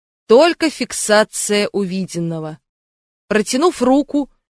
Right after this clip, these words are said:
берет со стола стакан с янтарной жидкостью и подносит к губам. Меня не проймешь. В ожидании хоть какой реакции я отвечаю тем же.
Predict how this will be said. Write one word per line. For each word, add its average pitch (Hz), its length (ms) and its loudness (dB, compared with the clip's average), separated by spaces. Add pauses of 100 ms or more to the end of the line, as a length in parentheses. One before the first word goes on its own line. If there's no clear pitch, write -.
(200)
берет 208 440 2
со 226 180 0
стола 202 380 2
стакан 233 580 0
с - 140 -8
янтарной 254 600 0
жидкостью 226 800 -6 (400)
и 196 100 -4
подносит 190 720 -2 (120)
к - 60 -20
губам. 165 540 -2 (760)
Меня 226 380 4
не 220 120 2
проймешь. 214 640 0 (340)
В 214 80 0
ожидании 269 500 4
хоть - 300 0
какой 226 360 2
реакции 247 520 2
я 247 220 4
отвечаю 226 480 0
тем 185 340 -4
же. 143 240 -14